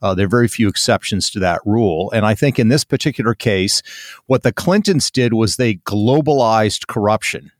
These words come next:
You know, we think about globalization with the economy, labor, all that kind of stuff. Corruption got globalized too. And it was really the Clintons, the first ones who said, "You know,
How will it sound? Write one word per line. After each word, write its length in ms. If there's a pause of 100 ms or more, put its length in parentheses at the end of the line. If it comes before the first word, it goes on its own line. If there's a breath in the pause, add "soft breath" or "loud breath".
You 100
know, 80
we 120
think 180
about 240
globalization 1080
with 220
the 160
economy, 1040
labor, 640
all 140
that 160
kind 180
of 80
stuff. 320 (500 loud breath)
Corruption 460
got 220
globalized 640
too. 180
And 60
it 40
was 160
really 220
the 100
Clintons, 400
the 100
first 380
ones 260
who 140
said, 300
"You 80
know, 260